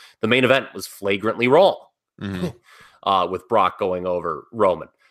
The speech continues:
Speaker 1: Um, you know, there's, you know, there's a lot of instances of WrestleMania where someone's like, "That was a wrong call." And, you know, sometimes it's easier to, you know, point to that in re-,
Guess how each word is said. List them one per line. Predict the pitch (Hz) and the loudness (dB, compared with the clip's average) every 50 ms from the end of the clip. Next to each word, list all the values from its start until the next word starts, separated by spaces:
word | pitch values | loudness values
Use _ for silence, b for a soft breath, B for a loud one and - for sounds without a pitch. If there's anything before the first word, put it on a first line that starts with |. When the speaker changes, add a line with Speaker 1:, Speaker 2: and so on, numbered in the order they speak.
| _ _ _ _ _ | _ _ _ _ _
Speaker 1:
Um, | - 104 104 101 98 98 98 98 95 98 95 - _ _ _ _ _ _ _ _ _ _ _ - - - _ _ _ _ _ _ _ _ _ _ _ _ | -2 0 2 2 2 2 2 0 0 -4 -8 -14 _ _ _ _ _ _ _ _ _ _ _ -20 -20 -20 _ _ _ _ _ _ _ _ _ _ _ _
you | - 135 | 0 2
know, | 117 110 | 2 2
there's, | 110 131 135 127 139 127 117 - - - | 0 -2 -2 0 0 0 -2 -4 -10 -6
you | - 160 | -2 2
know, | 143 127 | 2 2
there's | 123 127 110 101 | 2 0 -2 -6
a | 117 - _ - - - | -14 -20 _ -20 -20 -10
lot | - - - 190 185 160 | -4 0 2 4 4 4
of | |
instances | 127 113 - - 101 90 101 98 | 4 2 0 -6 -12 -12 -10 -8
of | 98 92 | -4 0
WrestleMania | 101 98 95 - 113 98 87 | 0 0 0 0 -2 -2 -2
where | 95 | -4
someone's | 90 - 113 98 - | -6 -6 -6 -4 -4
like, | 107 87 - - | -4 -4 -4 -2
"That | 82 101 98 107 - | -2 0 0 -2 -4
was | - 127 107 90 - - - - | -4 -6 -6 -6 -8 -8 -6 -6
a | 120 | -6
wrong | 98 92 90 87 90 95 95 | -2 0 0 2 2 0 -2
call." | - - 185 180 143 120 | 0 2 4 6 6 6
And, | 127 170 | 4 4
you | 208 220 | 2 2
know, | 208 | 2
sometimes | - - 226 190 - 160 135 117 107 | 4 2 0 0 2 2 0 0 0
it's | 95 - | -4 -6
easier | 117 113 101 104 104 95 | -6 -4 -4 -4 -4 -4
to, | 98 95 90 - _ _ _ _ _ _ _ _ | -4 -4 -6 -8 _ _ _ _ _ _ _ _
you | 127 120 | -6 -6
know, | 95 87 | -6 -6
point | - - 107 95 85 | -6 -4 -6 -4 -4
to | - | -4
that | 92 90 85 - | -6 -6 -6 -4
in | 95 | -2
re-, | 90 98 107 | -2 -2 -2